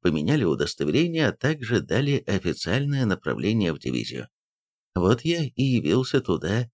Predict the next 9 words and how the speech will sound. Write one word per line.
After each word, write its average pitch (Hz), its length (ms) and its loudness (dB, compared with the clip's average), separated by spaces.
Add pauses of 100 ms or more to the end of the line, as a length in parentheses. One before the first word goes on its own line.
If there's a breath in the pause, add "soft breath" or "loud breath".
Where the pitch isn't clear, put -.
нежданчиком, 110 1040 4 (340)
причем 110 520 4 (200)
добираться 101 760 2
пришлось 98 460 2
самому. 98 420 0 (480)
Хорошо, 82 600 0
хоть 131 260 0
дивизия 110 500 0
располагалась 107 920 2